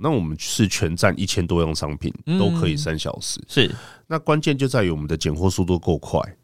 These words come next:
Speaker 1: 然后我们有计算过我们的仓库以及整体的这个距离跟分货的这个流程，
Speaker 2: 是。
Speaker 1: 怎么样去控制这整个这个速度，
Speaker 2: 是。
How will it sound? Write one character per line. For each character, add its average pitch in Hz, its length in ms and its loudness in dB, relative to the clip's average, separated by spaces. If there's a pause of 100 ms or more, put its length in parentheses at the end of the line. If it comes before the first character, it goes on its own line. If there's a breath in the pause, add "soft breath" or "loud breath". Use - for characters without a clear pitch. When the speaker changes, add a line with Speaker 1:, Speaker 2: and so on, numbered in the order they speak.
(160)
Speaker 1:
然 92 160 -2
后 104 140 6
我 85 100 2
们 73 180 -2
有 73 80 0
计 87 220 0
算 87 260 2
过 80 320 2 (420 loud breath)
我 87 140 0
们 80 160 2
的 90 140 2
仓 101 300 0
库 87 320 2
以 76 100 -4
及 78 240 -4
整 82 260 2
体 80 220 0
的 71 160 -2
这 90 140 -2
个 85 160 2
距 101 240 2
离 73 160 -4
跟 85 200 2
分 85 300 0
货 82 260 0
的 71 140 -4
这 85 80 -4
个 82 100 -2
流 73 240 0
程， - 280 -2
Speaker 2:
是。 - 280 2 (240 loud breath)
Speaker 1:
怎 - 160 -4
么 107 80 2
样 143 80 6
去 143 120 0
控 131 400 0
制 98 240 0
这 110 160 4
整 73 320 -2
个 69 360 -6 (400)
这 104 120 -2
个 87 80 0
速 98 240 4
度， - 200 -4 (160)
Speaker 2:
是。 - 240 0